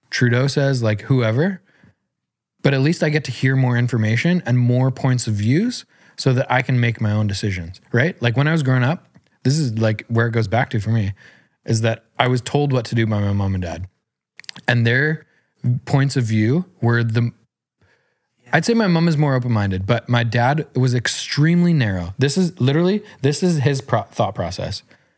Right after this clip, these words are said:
It's shocking. Like, all the, I could tell you a lot of stories and we don't have time for that, but I like that people are allowed to express themselves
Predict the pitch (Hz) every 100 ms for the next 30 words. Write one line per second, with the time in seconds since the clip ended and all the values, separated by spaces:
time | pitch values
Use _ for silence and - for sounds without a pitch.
0 | _ _ - 139 131 - 147 135 110 87
1 | 98 - _ _ _ _ _ _ _ _
2 | _ _ _ _ - 123 120 135 135 131
3 | 135 - 120 110 98 107 92 87 85 87
4 | 98 87 90 107 92 92 90 87 107 131
5 | 95 82 - 117 101 - _ _ _ _
6 | _ _ _ _ _ _ _ _ 131 131
7 | 123 127 175 - - - 120 - 139 131
8 | 123 113 107 107 120 107 92 - 117 117
9 | 117 117 113 123 156